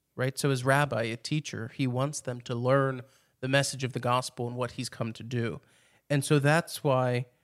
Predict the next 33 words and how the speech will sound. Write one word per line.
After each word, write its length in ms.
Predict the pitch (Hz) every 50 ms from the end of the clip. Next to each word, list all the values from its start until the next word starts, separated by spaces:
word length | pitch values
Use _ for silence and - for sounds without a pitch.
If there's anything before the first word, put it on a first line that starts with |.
| _ _ _ _ _ _ _ _ _ _ _ _ _
when 420 | - 147 147 143 139 135 131 131 - _ _
he 300 | - - - - 160 147
hears 480 | - - - 220 247 254 247 233 -
this, 540 | - 127 123 120 117 123 - - - - - _ _ _ _ _ _ _ _ _ _
Jesus 400 | 143 151 185 185 156 165 151 -
says, 600 | - - 170 165 160 156 151 147 143 - - - -
"Finally, 480 | - - 170 156 151 156 151 147 147
let 140 | 143 139 131
us 100 | 127 -
go 120 | - - 127
to 80 | 120 117
Judea." 720 | - 98 120 131 180 196 196 190 180 180 170 165 156 151 - - _ _ _ _ _ _
The 60 | 143
disciples 600 | 135 135 131 - 147 143 139 139 - 131 123 -
fret. 440 | - - - 185 170 165 - - - _
They've 300 | 123 - 151 143 131 -
already 240 | 139 135 139 139 131
tried 260 | - - 135 123 110
to 60 | 101
stone 340 | 123 - - - 147 143 135
and 160 | 131 123 117
kill 200 | - - 185 185
you 100 | 180 156 139
there. 200 | 139 135 123 127
Let's 260 | 127 123 123 - -
not. 340 | 156 165 165 156 151 147 - - _ _ _ _ _ _ _ _
Then 200 | - 143 139 135
we 100 | 123 127
hear 480 | 123 - - 139 139 135 127 123 131 - _ _
Thomas 440 | - - 160 151 147 143 143 139 -
say, 180 | - - 135
"Let's 240 | 123 120 113 117 -
go." 480 | - _ - 151 139 127 120 123 123